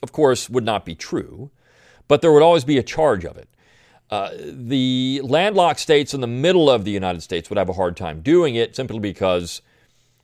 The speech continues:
they would face, uh, economic problems because of it. But I could certainly see a coastal area like the West Coast or even New England pulling it off.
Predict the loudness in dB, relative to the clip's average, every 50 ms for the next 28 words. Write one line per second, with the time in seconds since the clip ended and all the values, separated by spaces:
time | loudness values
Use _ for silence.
0 | _ _ _ _ _ _ -18 -4 0 2 2 4 2 2 0 -2 -4 -6 -6 -2
1 | 0 2 2 2 0 -2 -4 -8 -8 -10 -10 -12 -16 _ _ _ _ _ _ _
2 | _ _ _ _ _ _ _ -8 -8 -8 -6 -4 -4 -4 -4 -4 -2 0 2 2
3 | 2 0 -2 -6 -4 -2 -2 -2 -2 -4 -10 -14 -14 -16 -16 -12 -12 -12 -12 -12
4 | -14 -16 -16 -18 _ _ _ _ _ _ _ _ _ _ _ _ -20 _ _ _
5 | _ -2 2 2 4 4 4 2 2 0 -2 0 4 6 6 6 6 6 2 0
6 | 0 0 -4 -6 -8 -8 -10 -12 -14 -16 _ _ _ _ _ _ _ _ _ -18
7 | -2 0 2 2 2 0 -2 0 2 2 4 4 2 2 0 0 0 0 -2 -2
8 | _ -6 -4 -2 -2 -4 -4 -6 -4 0 2 2 4 2 0 -2 -4 -4 -4 -2
9 | -2 -4 -6 -8 -10 -10 -10 -8 -6 -6 -6 -4 -2 -2 -4 -4 -6 -10 -18 _
10 | _ _ _ _ _ _ _ _ _ _ _ _ _ _ _ _ _ _ _ _
11 | _ _ _ _ _ _ _ _ _ _ _ _ _ _ _ _ _ _ 2 2
12 | 4 4 2 2 2 2 2 2 -2 -8 -16